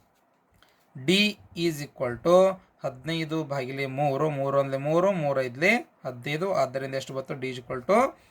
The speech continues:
ಐದು ಬತ್ತು. ಡಿ ಬೆಲೆ ಏನ್ ಮಾಡೋದು ನಾವು ಕಂಡುಹಿಡಿದು. So ಅದೇ ರೀತಿ ಯಾವ ಬೆಲೆ ಕಂಡುಹಿಡಿಬೇಕು ನಾವೀಗ?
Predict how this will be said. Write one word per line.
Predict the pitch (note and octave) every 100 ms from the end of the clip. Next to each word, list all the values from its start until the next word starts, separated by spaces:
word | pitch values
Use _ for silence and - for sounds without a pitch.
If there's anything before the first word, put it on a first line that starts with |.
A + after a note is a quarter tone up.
| _ _ -
ಐದು | B2 B2 E3 A#3+ D#4 -
ಬತ್ತು. | B2+ - - _ _ - C#3+
ಡಿ | F#3
ಬೆಲೆ | D3
ಏನ್ | C3
ಮಾಡೋದು | C3 B2 C#3
ನಾವು | G3 A3
ಕಂಡುಹಿಡಿದು. | A3+ G#3 C#3+ A2+ _ _ _
So | -
ಅದೇ | E3+
ರೀತಿ | F#3 F3+
ಯಾವ | F#3+ F3+
ಬೆಲೆ | F#3 F#3
ಕಂಡುಹಿಡಿಬೇಕು | F#3 F3+ F#3 F#3
ನಾವೀಗ? | F#3 F3+